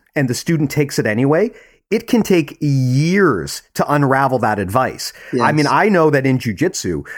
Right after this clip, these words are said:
Speaker 1: there were things that I was told to do at white belt, and the instructor didn't provide a lot of nuance. They just came in and said, "Never do this."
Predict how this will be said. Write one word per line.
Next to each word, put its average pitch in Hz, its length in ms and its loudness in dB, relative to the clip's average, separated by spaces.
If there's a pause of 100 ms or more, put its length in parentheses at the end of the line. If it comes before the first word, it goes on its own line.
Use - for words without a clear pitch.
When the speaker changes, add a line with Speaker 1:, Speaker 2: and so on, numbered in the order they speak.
(100)
Speaker 1:
there 156 220 2
were 170 140 4
things 156 280 2
that 123 80 0
I 131 160 2
was 135 200 0
told 139 380 0
to 131 60 -4
do 120 320 2
at 110 240 -2
white 120 320 0
belt, 58 320 -6 (220)
and 123 120 0
the 123 80 2
instructor 123 680 0
didn't 135 380 -2
provide 151 280 2
a 151 40 2
lot 147 180 4
of 131 80 0
nuance. 113 460 0
They 156 80 -2
just 120 180 -4
came 131 160 2
in 127 80 0
and 123 100 0
said, 107 160 -2
"Never 180 360 2
do 202 160 2
this." 185 340 2